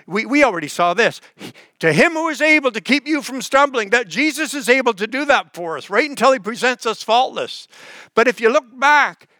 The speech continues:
a little further, right in that same chapter of Jude, he doesn't say, "Jesus is able to keep you." He says, "Keep yourself." <laughs>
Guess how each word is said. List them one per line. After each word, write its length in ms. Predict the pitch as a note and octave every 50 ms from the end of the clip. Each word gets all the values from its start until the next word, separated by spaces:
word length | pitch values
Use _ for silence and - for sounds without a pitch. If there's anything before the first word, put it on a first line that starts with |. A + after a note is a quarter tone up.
| -
a 80 | F3 F#3+
little 300 | A3+ C4+ D#4+ F4 F#4 D4
further, 600 | - - E4+ F4+ E4+ D#4 B3+ G3+ F3 F3 G3+ F#3+ - _ _
right 240 | F#3+ A3 B3+ C4+
in 100 | B3+ B3 A#3+
that 140 | A#3 G#3+ -
same 300 | - - B3 C4 C4+ C4+
chapter 460 | - - G3+ A#3 A#3 - - B3 G#3+
of 100 | G3 E3
Jude, 280 | D#3+ F#3+ G#3 A3 G#3+ - - - _
he 160 | - B3 B3
doesn't 380 | G3 B3+ C4+ B3+ A3+ C#4 C4 G3+
say, 380 | - - A#3+ B3+ B3 A#3+ A#3 - _ _ _ - _ _ _
"Jesus 540 | - - A3 E4+ F#4 G4+ C4 B3+ C#4 F#3+ F3
is 160 | G#3+ F3+ E3
able 220 | G3 F#3+ D#3+ D3
to 100 | - -
keep 260 | - - F3+ A3+ G3 B3
you." 80 | C4
He 120 | B3+ A#3+ G3+
says, 200 | - B3+ A3 -
"Keep 260 | - B3 E4 - -
yourself." 640 | C#4+ B3+ G#3 C#4 D4+ D4 C4+ A#3 - - - _ _ _ _ _ - -
<laughs> 100 | - F3